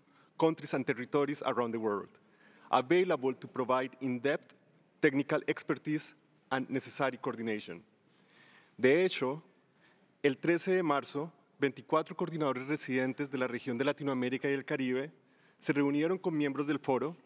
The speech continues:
incluidas las dos presidentas, la señora Campbell y Summer, representantes del gobierno y la sociedad civil de Brasil, Colom-, y Colombia, y directores regionales para ser instruidos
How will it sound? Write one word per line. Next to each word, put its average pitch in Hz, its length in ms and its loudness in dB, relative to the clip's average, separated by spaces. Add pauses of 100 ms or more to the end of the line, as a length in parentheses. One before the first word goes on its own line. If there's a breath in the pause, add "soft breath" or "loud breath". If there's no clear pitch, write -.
incluidas 131 520 0
las 143 160 0
dos 143 160 0
presidentas, 147 720 -2
la 127 80 -2
señora 117 360 -2
Campbell 131 560 -2
y 147 60 -12
Summer, 139 420 -2 (1040 soft breath)
representantes 139 600 0
del 165 120 0
gobierno 143 440 2
y 175 40 0
la 170 60 0
sociedad 131 380 -2
civil 139 320 -4
de 147 100 2
Brasil, 123 520 -2
Colom-, 127 440 0 (220)
y 135 100 -10
Colombia, 147 560 0 (360)
y 131 100 -2
directores 160 760 0
regionales 156 680 -2 (160)
para 131 180 0
ser 127 200 -2
instruidos 139 840 -2